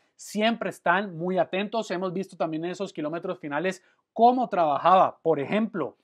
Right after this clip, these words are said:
Pavel Sivakov, Salvatore Puccio y en los metros finales también a Tom Pidcock, que fue otro ciclista que viene del ciclocross, que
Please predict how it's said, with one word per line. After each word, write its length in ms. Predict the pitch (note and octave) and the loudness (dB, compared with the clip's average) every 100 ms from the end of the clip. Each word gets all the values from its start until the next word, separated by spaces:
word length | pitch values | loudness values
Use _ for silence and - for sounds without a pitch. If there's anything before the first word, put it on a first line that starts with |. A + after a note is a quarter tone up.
| _ _ _ - | _ _ _ 2
Pavel 380 | A#3 A#3 A3+ | 4 4 0
Sivakov, 580 | - A#3 B3 A#3+ B3+ A#3+ _ _ _ | -4 -2 -2 0 -2 -2 _ _ _
Salvatore 640 | - A3+ A#3 A3+ G#3+ A3 A3 | 2 8 8 8 4 2 -2
Puccio 540 | - A3+ A3+ B3 B3 - _ B3 | -2 -2 0 2 0 -2 _ 0
y 140 | C4+ | 2
en 160 | C4+ B3+ | 4 2
los 220 | G#3+ - | 0 0
metros 440 | G#3 G#3 A3 G#3+ | 0 0 0 -4
finales 400 | F#3 F3+ G3 G#3 | -2 0 0 0
también 420 | G3+ E3 E3+ F#3+ - - | -2 0 -2 -2 -6 -4
a 140 | D#3 | -4
Tom 280 | - G3 G3 | 0 0 0
Pidcock, 460 | A3+ A3+ - A#3+ - _ _ | -4 -4 -2 -2 -4 _ _
que 160 | F3 E3 | -4 -2
fue 240 | F3+ F#3 | 0 4
otro 400 | G#3 A3 D#3 - _ _ _ | 4 2 -2 -8 _ _ _
ciclista 480 | - E3+ G#3+ C4 | -10 -6 -2 -2
que 80 | A3+ | -2
viene 200 | A3 A3+ | -2 -4
del 100 | A3+ | -4
ciclocross, 640 | - - D#3 E3+ G3+ B3+ _ _ _ | -8 -8 -6 0 2 2 _ _ _
que 320 | A#3 A#3 A#3 | -2 -2 -2